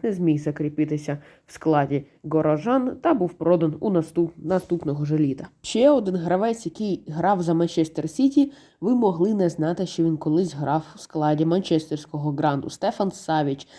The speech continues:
захисник із Чорногорії, переходив із Партизану до Манчестера у дві тисячі одинадцятому році за дванадцять мільйонів євро.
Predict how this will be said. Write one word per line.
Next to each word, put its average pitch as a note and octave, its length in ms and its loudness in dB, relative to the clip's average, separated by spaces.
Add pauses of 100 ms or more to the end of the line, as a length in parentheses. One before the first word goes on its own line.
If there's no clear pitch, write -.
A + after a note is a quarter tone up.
(220)
захисник E3+ 640 -4
із G#3+ 140 -6
Чорногорії, E3 760 2
переходив E3+ 540 -4
із A#3 140 -6
Партизану D#3 680 -2
до D3+ 140 -2
Манчестера B3+ 560 -2
у - 460 -10
дві - 40 2
тисячі D4 240 2
одинадцятому F3 680 0
році F#3 300 0
за E3 100 4
дванадцять G3 680 -2
мільйонів F3+ 480 2
євро. F3+ 360 -2